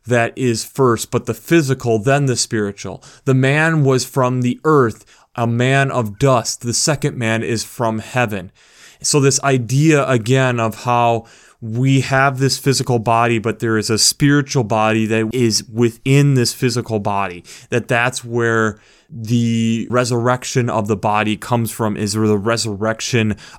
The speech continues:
of this spiritual body as we then go to spend time in the kingdom of heaven. The gospel text this week is out of Luke chapter six,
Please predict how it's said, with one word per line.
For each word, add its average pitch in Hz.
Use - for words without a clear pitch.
of 113
this 110
spiritual 135
body 98
as 113
we 113
then 110
go 117
to 113
spend 110
time 104
in 107
the 104
kingdom 101
of 98
heaven. 92
The 135
gospel 156
text 143
this 135
week 131
is 131
out 123
of 110
Luke 143
chapter 127
six, -